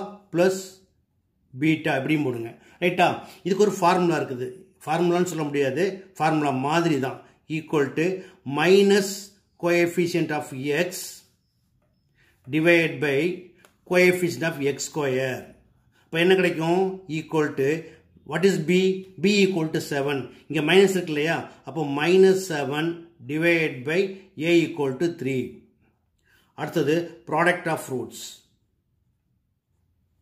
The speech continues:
இதை ஷார்ட் எப்படி போடுவாங்க? Alpha into beta,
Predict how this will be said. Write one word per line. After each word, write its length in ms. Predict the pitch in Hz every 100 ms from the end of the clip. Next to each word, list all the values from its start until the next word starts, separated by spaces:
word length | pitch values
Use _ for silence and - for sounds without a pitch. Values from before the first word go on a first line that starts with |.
| _ _ _ _ _ _ _ _ _ _ _ _ _ _ _ _ _ _ _ _ _ _ _ _ _ _ _ _ _ _ -
இதை 120 | 156 165 160
ஷார்ட் 180 | 175 185
எப்படி 160 | 175
போடுவாங்க? 320 | 165 160 156 160 180 180 - 113 139
Alpha 340 | 160 - 175 165 143 165
into 320 | 190 185 185 139
beta, 360 | 147 139 139